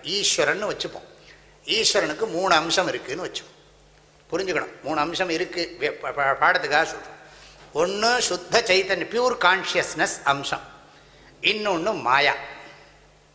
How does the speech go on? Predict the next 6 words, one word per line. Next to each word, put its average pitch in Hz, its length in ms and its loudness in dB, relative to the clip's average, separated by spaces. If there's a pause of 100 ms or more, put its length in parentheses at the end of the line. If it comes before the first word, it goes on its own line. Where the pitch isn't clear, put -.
(540)
சுவாமி 202 380 2
சொன்னா 170 260 2 (100)
consciousness 180 680 2
and 147 260 -4
மேட்டர்னு 151 540 2
பாரு. 110 180 -6